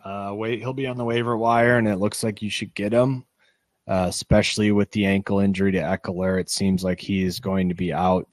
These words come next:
for this week, uh, or at least not practice. I imagine he's, they're gonna hold him out, but,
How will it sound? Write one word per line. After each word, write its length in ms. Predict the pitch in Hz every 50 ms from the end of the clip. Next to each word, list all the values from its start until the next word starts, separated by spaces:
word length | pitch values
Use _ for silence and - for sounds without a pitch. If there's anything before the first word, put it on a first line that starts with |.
| _ _ _
for 160 | - 101 98 95
this 240 | 92 92 - -
week, 440 | 101 101 104 104 101 - - - - - _ _ _ _ _ _ - - _ _ -
uh, 380 | 98 95 90 90 90 87 87 85
or 80 | 78 92
at 100 | 95 95
least 240 | 101 104 101 - 113
not 180 | 98 90 -
practice. 560 | - 95 90 87 87 - - 87 85 - -
I 120 | 90 90 92
imagine 400 | 92 90 87 87 82 - 87 87
he's, 180 | 82 80 - -
they're 240 | 95 82 - 90 87
gonna 160 | 90 87 82
hold 220 | 85 87 90 87
him 100 | 87 80
out, 280 | 80 82 85 85 78 - -
but, 240 | 85 82 80 -